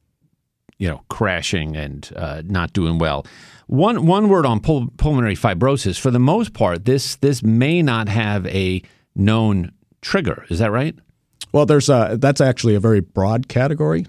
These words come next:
Speaker 2: So there are, there are some diseases that fall into this pulmonary fibrosis, um, group that, that have a known, um, cause. So radiation or some type of drug, uh,
Speaker 1: Mm-hmm.
Speaker 2: exposure in the past, some sort of environmental exposure.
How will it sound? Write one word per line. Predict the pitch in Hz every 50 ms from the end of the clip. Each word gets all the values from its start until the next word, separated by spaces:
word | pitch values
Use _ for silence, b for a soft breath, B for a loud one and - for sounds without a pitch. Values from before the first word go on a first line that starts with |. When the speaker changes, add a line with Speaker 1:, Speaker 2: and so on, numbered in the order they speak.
| _
Speaker 2:
So | - - - 120 113 110 110 110 110
there | 110 117 110 110 110
are, | 101 104 104 101 101 104 104 -
there | 117 117 120
are | 117 117 117
some | 107 - - 120 120 117 117 113 113 - - -
diseases | - 107 98 113 110 107 107 98 101 98 92 -
that | - 104 101 -
fall | - - 104 107 101 98
into | 98 98 - -
this | 90 92 90 90 - -
pulmonary | - - - 123 117 104 92 92 -
fibrosis, | - 107 95 90 85 92 107 117 - - 82 82 80 - - - 87
um, | 87 90 90 87 85 80 80 - _ _ _ _ _ _ _ _ _
group | - 147 135 98 90 - -
that, | - 101 95 92 87 _ -
that | 92 90 90
have | 87 95 95 92
a | 95
known, | 92 90 95 98 101 98 101 98 98 98 101 90 80 - _ -
um, | 90 90 85 82 82
cause. | - - - 104 82 67 67 - - _ _
So | - - 80 82 80 78 82
radiation | 85 92 92 90 85 85 82 87 87 87 85 - - 82 76 76 78
or | 71 71 73 -
some | - - 92 82
type | - 92 80 78
of | 80 71
drug, | - 107 107 107 107 104 101 104 117 -
uh, | 95 98 98 98 107
Speaker 1:
Mm-hmm. | 107 101 95 90 92 101
Speaker 2:
exposure | - - - 110 104 104 95 101 98
in | 98
the | 92 92
past, | - 101 95 95 95 - - - _ _ _ _ _ _ _
some | - 117 104
sort | - 110 92 85
of | 82
environmental | 87 87 82 95 92 87 85 85 107 131 127 - - 131 123
exposure. | 127 120 - - 123 120 120 113 120 117 127